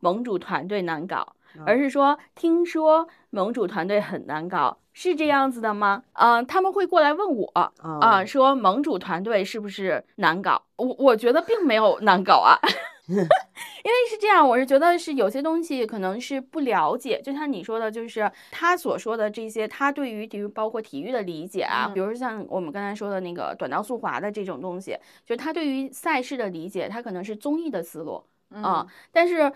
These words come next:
Speaker 1: 呃，盟主对于这个赛事的了解，包括说是运动员的了解，那他可能是
Speaker 3: 嗯。
Speaker 1: 自己从业过来的一个思路，确实是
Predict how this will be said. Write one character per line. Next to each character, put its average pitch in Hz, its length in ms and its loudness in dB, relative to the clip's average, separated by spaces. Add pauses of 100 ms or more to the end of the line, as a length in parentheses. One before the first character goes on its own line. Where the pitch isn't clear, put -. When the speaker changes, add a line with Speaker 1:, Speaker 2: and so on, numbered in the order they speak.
(240)
Speaker 1:
呃， 202 240 4
盟 202 260 0
主 349 160 -2
对 226 200 -2
于 214 120 -4
这 269 160 -4
个 180 320 0
赛 214 240 -2
事 240 160 -4
的 214 60 -2
了 165 180 2
解， 190 140 -4
包 220 160 -4
括 214 420 -6 (160)
说 220 440 -2
是 214 240 -8
运 247 120 -2
动 262 140 0
员 165 160 -8
的 202 120 -8
了 160 220 -4
解， 160 220 -12
那 208 140 -12
他 220 160 -6
可 208 120 -8
能 180 160 -8
是 214 160 -8
Speaker 3:
嗯。 208 60 -12 (220)
Speaker 1:
自 302 180 -8
己 113 340 -10
从 185 300 -12
业 330 220 -2
过 214 160 -4
来 170 120 -2
的 143 120 -8
一 160 80 -12
个 165 100 -8
思 165 160 -14
路， 175 180 -8
确 - 200 -8
实 330 100 -6
是 302 260 -4